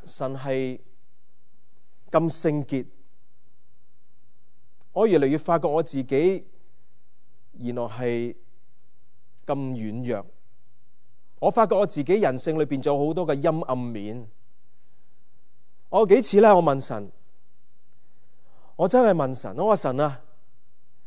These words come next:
你知道我係一個點樣嘅人啊？你知道我得罪咗你幾多次？你知道我有幾唔聽話㗎？你知我有幾衰㗎？有好多嘢我明知唔好嘅，我都去做㗎。明知你唔鍾意，我都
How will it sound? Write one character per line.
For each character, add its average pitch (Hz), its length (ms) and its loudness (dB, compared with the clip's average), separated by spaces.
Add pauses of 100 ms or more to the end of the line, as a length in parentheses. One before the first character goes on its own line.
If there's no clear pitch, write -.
(360)
你 180 180 6
知 254 240 2
道 202 140 8
我 185 200 6
係 226 40 6
一 - 20 -2
個 196 120 4
點 135 240 0
樣 180 140 4
嘅 170 180 2
人 107 340 -2
啊？ 107 240 -10 (840)
你 220 160 6
知 277 220 2
道 254 80 12
我 202 120 8
得 233 140 6
罪 180 180 6
咗 208 160 6
你 180 60 4
幾 147 180 2
多 175 160 6
次？ 170 220 2
你 185 100 6
知 208 200 0
道 214 80 12
我 185 80 8
有 175 80 6
幾 160 180 4
唔 147 180 0
聽 190 460 4
話 127 260 6
㗎？ 123 340 2 (340)
你 170 120 4
知 240 220 2
我 202 140 10
有 175 140 12
幾 147 220 6
衰 220 300 6 (220)
㗎？ 147 200 2 (1080)
有 233 100 10
好 302 40 6
多 320 120 8
嘢 277 120 10
我 226 60 10
明 170 320 4
知 269 220 0
唔 170 160 0
好 135 140 4
嘅， 226 140 8
我 190 140 8
都 208 180 10
去 165 100 4
做 151 240 6
㗎。 165 120 8
明 170 140 6
知 285 120 4
你 269 80 10
唔 165 140 4
鍾 294 240 4
意， 214 140 2
我 175 120 6
都 269 120 10